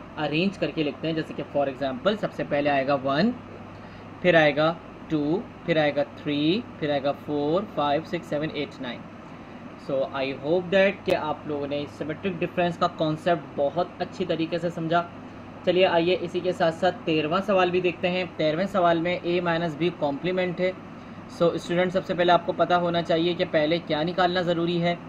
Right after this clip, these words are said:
Students, you will have to find out first B complement। If we want to find B complement, so we will have to solve, first solve U minus B। जब भी हमारे पास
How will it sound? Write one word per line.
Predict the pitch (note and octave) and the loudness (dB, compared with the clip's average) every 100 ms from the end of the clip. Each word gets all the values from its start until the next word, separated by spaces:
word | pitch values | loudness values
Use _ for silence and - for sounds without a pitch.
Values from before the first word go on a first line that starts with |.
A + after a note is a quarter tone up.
| - - - - - - | -14 -14 -16 -16 -14 -10
Students, | - E3 D#3+ | -2 0 2
you | F3 | 2
will | E3+ E3+ | 4 2
have | D#3+ D#3+ | 2 0
to | F3 E3 | -4 0
find | F3 F3 | 2 6
out | F3+ F#3+ F#3 - | 6 6 4 4
first | F3+ F#3 G3 D#3 C#3 | 6 6 4 -6 0
B | F#3 G3 | 0 2
complement। | F3+ D#3 C#3+ C#3+ C#3+ B2 - - - - - - | 2 2 0 -2 -2 -4 -12 -18 -18 -16 -16 -8
If | E3+ - | -4 -2
we | G3 | 2
want | G3 G#3 | 4 2
to | A#3 | 2
find | - G#3+ G#3+ F#3+ D#3 | 4 4 4 2 0
B | A3+ A3+ | 0 2
complement, | G3 E3+ F#3 F#3 G3 | 2 4 2 4 2
so | G3 F#3 | 2 0
we | F3+ | 2
will | F#3 | 0
have | E3+ E3+ G3 G3 | 2 2 2 0
to | G3+ | -4
solve, | - F3 E3 D#3+ - | 4 4 4 2 2
first | G3+ G#3+ - | 4 2 -4
solve | - F3 D#3 E3 C#3 | 0 4 4 2 -2
U | E3+ A3+ | 0 2
minus | G3 D3+ C#3+ D3 C3 C#3 | 2 2 0 -2 -4 0
B। | F#3+ D#3 - - - - - - - - - - - | 2 2 -4 -16 -16 -16 -16 -16 -16 -16 -16 -14 -4
जब | D3+ E3+ D3 | 4 4 4
भी | B3 | 2
हमारे | B3 A3+ F#3+ | 6 6 6
पास | F3+ F3+ E3+ F#3 - | 6 8 8 6 2